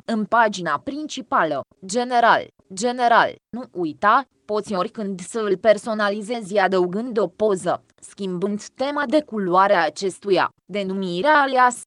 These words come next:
culoarea sau modificând poziția lui în lista de produse. Nouă.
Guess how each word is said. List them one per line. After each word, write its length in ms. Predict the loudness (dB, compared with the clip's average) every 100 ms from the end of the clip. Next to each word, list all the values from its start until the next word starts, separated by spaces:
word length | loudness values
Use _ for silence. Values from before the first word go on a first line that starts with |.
| _ _
culoarea 560 | -6 0 4 4 4
sau 260 | 0 -4 -2
modificând 720 | -2 -4 -6 -10 -8 -6 -6
poziția 580 | -4 -4 -4 -10 0 0
lui 260 | 0 0
în 120 | -2 -2
lista 360 | -6 -2 0 0
de 120 | -2
produse. 600 | -4 -6 -4 -6 -4 -6 -6 _ _ -12
Nouă. 440 | -8 -6 -6 -10